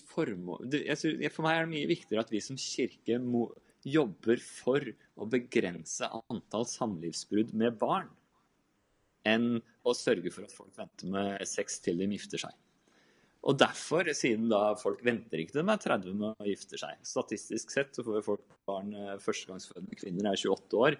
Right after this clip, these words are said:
eh, førstegangs, eh, gift-, ekteskap er tredve år, sant? Eh, det henger ikke sammen. Og når vi også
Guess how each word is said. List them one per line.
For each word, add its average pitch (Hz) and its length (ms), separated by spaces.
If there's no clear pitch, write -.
eh, 107 160
førstegangs, - 480
eh, 101 380
gift-, - 420
ekteskap 101 480
er 107 60
tredve 95 340
år, 139 220
sant? 156 400
Eh, - 200
det 120 140
henger 85 300
ikke - 180
sammen. - 400
Og 117 640
når 123 120
vi 120 100
også - 180